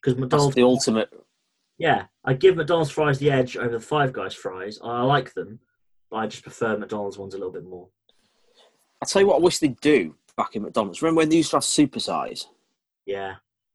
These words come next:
Speaker 1: Oh.
Speaker 2: I'd rather have a supersized fries. It used to be fantastic. I mean,
Speaker 1: Yeah.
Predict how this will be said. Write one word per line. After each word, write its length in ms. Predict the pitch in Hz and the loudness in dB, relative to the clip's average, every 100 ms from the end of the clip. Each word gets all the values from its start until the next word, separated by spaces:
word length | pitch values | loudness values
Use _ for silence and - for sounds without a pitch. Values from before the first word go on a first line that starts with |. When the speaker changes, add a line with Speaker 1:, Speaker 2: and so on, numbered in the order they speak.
| _ | _
Speaker 1:
Oh. 160 | 98 98 | -12 -4
Speaker 2:
I'd 140 | 120 | -2
rather 360 | 127 139 135 123 | 4 4 4 2
have 120 | 117 | 0
a 40 | 110 | -2
supersized 680 | - 135 - - 110 104 - | -4 -4 -4 -6 -4 -4 -6
fries. 280 | 123 120 104 | -6 -4 -6
It 80 | 117 | -8
used 160 | 160 | -8
to 40 | 139 | -8
be 60 | |
fantastic. 680 | 127 117 117 - 135 - - _ | -10 -10 -12 -14 -12 -10 -10 _
I 60 | |
mean, 320 | 107 101 92 - _ | -4 -4 -4 -10 _
Speaker 1:
Yeah. 180 | 98 | -18